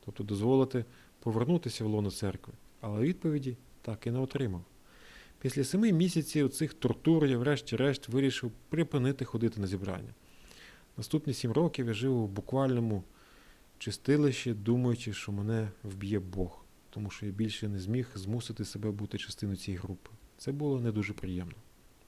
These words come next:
На цьому ми закінчимо цю частину. Як ви побачили, то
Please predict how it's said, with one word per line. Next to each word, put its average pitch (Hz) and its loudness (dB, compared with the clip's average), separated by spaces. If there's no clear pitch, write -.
На 139 -6
цьому 175 6
ми 151 6
закінчимо 131 2
цю 113 -4
частину. 160 0
Як 135 0
ви 135 2
побачили, 123 4
то 110 2